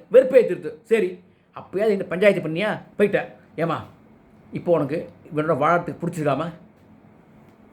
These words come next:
எனக்கு ஒண்ணும் இல்லைங்க. ஒண்ணும் இல்லைன்னு சொல்லாத, உண்மையை சொல்லு. உங்க அப்பாரு,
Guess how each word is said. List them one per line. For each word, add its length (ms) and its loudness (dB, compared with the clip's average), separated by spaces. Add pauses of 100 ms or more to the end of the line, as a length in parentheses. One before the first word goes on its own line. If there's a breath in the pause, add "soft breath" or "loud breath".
(140)
எனக்கு 440 -8
ஒண்ணும் 220 -4
இல்லைங்க. 380 -2 (460)
ஒண்ணும் 300 8
இல்லைன்னு 100 4
சொல்லாத, 420 -2 (240)
உண்மையை 340 4
சொல்லு. 300 0 (300)
உங்க 240 -8
அப்பாரு, 640 0